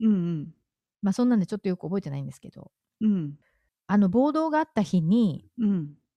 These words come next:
Speaker 2: えーと、セネターがほら、承認？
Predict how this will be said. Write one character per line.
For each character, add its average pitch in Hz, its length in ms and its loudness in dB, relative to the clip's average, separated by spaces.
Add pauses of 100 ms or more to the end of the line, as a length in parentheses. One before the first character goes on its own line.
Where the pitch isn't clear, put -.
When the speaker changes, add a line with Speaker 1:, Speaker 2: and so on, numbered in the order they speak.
(880)
Speaker 2:
え 165 220 -2
ー - 60 -8 (100)
と、 156 240 -4
セ 277 160 -2
ネ 269 100 -2
タ 156 260 -2
ー - 40 -4
が 139 100 -6
ほ 170 140 -2
ら、 135 180 -4 (260)
承 254 260 2
認？ 269 200 -2